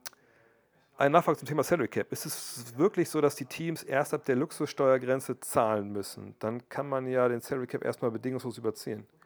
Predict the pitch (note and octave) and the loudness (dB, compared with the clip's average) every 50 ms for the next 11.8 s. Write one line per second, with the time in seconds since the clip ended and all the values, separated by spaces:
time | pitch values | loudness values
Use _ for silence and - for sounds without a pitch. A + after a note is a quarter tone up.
0 | _ _ _ _ _ _ _ _ _ _ _ _ _ _ - _ - - _ _ | _ _ _ _ _ _ _ _ _ _ _ _ _ _ -20 _ -20 -20 _ _
1 | _ _ _ _ _ _ _ _ _ _ _ - C#3 C3+ C3+ C3+ C3+ C3+ C3 B2+ | _ _ _ _ _ _ _ _ _ _ _ -4 -2 0 0 0 0 -2 -4 -6
2 | B2+ B2+ C3+ - - _ - _ - _ - E2+ - - - - A#1+ G#1+ G1+ G1+ | -8 -12 -16 -20 -20 _ -20 _ -20 _ -20 -20 -20 -20 -20 -20 -20 -20 _ -20
3 | A#1 C#2 D2 D2+ - - - - - - - G4 - - - - - - C2+ B1+ | -20 -20 -20 -20 -20 -20 -20 -20 -20 -20 -18 -14 -14 -14 -14 -12 -10 -10 -8 -8
4 | C3+ - - - - - - - C#3 C#3+ F3 A3+ F#3+ D#3 C3+ - - A2+ A2 A2+ | -10 -12 -16 -20 -20 -20 -20 -14 -6 -4 -4 -4 -4 -6 -8 -8 -8 -6 -6 -8
5 | - - _ _ - - _ _ _ _ _ _ _ _ _ _ _ _ _ _ | -10 -12 _ _ -20 -20 _ _ _ _ _ _ _ _ _ _ _ _ _ _
6 | _ _ _ _ B2 A2+ C3 C#3 G3+ E3+ A2 A2 G#2+ - A2+ C3 B2+ - - - | _ _ _ _ -8 -6 -4 2 2 2 2 2 -2 -2 0 -2 -2 -2 -6 -14
7 | - - C3 B2+ B2+ - - E3 E3 - - - - _ A2+ G#2 G2+ G2+ G#2 G#2 | -8 -4 -4 -4 -2 2 2 2 2 2 -6 -14 -6 _ 0 0 0 0 0 -2
8 | F#2+ G2 G#2+ C#3+ F3 D#3 - - _ _ _ _ _ - C#3 C3 A#2 A2+ A2+ A2+ | -4 -2 -2 -2 -2 -2 -8 -14 _ _ _ _ _ -14 -10 -6 -6 -6 -6 -8
9 | - - - - - - _ _ _ _ _ - B2+ G#2 A2 G#2 G2 G#2 G2+ G2+ | -14 -18 -20 -20 -20 -20 _ _ _ _ _ -10 -2 0 2 2 2 0 -2 -2
10 | G#2 A2 - A#2 - - - A2+ G#2+ - - - - A2+ G2+ G2 G2 G#2 F#2+ A#2+ | -4 -4 -6 -8 -8 -6 -6 -6 -6 -8 -12 -8 -6 -6 -6 -4 -6 -8 -10 -10
11 | - - G#2+ G#2 A2 - G#3 B3 A#3 - - - B2+ A2+ G#2+ G2 G2 | -10 -10 -10 -8 2 2 4 2 2 -2 -6 -2 -2 -2 -2 -2 -6